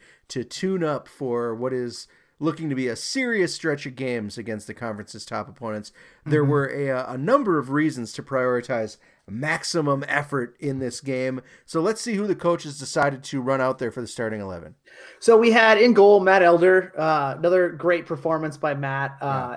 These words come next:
Speaker 1: Yeah.
Speaker 2: you had Captain Aaron Olson on the right wing. Um, in the middle, you had, uh, Jonah Garcia making his third consecutive start for, for City.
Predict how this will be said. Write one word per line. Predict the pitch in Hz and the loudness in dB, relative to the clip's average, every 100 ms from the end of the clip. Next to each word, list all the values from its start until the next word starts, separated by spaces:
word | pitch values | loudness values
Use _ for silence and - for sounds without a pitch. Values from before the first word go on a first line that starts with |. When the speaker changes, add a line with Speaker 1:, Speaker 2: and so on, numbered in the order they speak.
| - | -10
Speaker 1:
Yeah. | 165 | -6
Speaker 2:
you | 160 | -2
had | 160 143 | -2 0
Captain | 180 175 185 | -2 0 0
Aaron | 160 165 156 | 0 0 0
Olson | 156 151 165 | 0 0 0
on | 143 | 0
the | |
right | 131 160 160 | 0 0 0
wing. | 156 151 151 156 147 | -2 -2 -2 -4 -2
Um, | 143 135 135 | -2 0 -2
in | 151 | -2
the | 139 | 2
middle, | 151 170 160 | 6 8 8
you | 151 143 | 6 2
had, | 143 139 139 135 | 2 2 0 -2
uh, | 131 131 | -4 -6
Jonah | 131 170 170 | 0 2 4
Garcia | 165 151 139 170 170 | 4 2 2 2 2
making | 156 143 147 | 2 -4 -2
his | 139 135 | -4 -4
third | - 180 175 | 2 4 4
consecutive | - 156 170 160 147 143 139 | 0 0 0 0 -2 -4 -6
start | - 170 180 180 - | -2 2 4 2 -2
for, | - 151 143 - | -2 0 0 -4
for | 156 | -6
City. | - 175 170 170 170 | -2 2 4 4 2